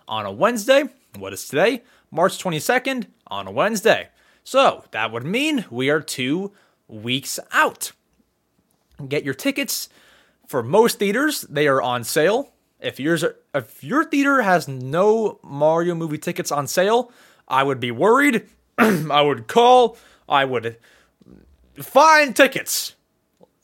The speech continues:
Don't, don't make it deeper than that. I would get some tickets. So, two weeks. I'm excited. I, I've got tickets for, an, I believe, an eleven thirty showtime.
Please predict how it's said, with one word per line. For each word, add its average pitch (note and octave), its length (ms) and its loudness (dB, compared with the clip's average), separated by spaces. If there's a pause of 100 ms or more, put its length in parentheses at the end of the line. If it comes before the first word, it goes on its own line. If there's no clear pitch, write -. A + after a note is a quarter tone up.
(320)
Don't, D#3+ 300 2
don't E3+ 140 0
make G#3+ 180 0
it F3 140 -2
deeper E3+ 200 -4
than D3+ 120 -6
that. G#2 280 -2 (840)
I B2+ 100 -4
would A#2 160 -4
get - 160 -4
some B2 100 -14
tickets. - 460 -12 (340)
So, F#3+ 500 4 (400)
two D4+ 160 4
weeks. A#3+ 460 -2 (200)
I'm D#3+ 120 2
excited. D#3 440 0
I, D#3 220 -2
I've E3+ 140 0
got C#4 240 4
tickets A#3 320 -6
for, E3+ 480 2
an, D3 180 -2
I C3 100 -4
believe, G3 380 -6
an E3+ 280 -6
eleven B2 580 -6
thirty C4 280 -4
showtime. C4+ 600 -4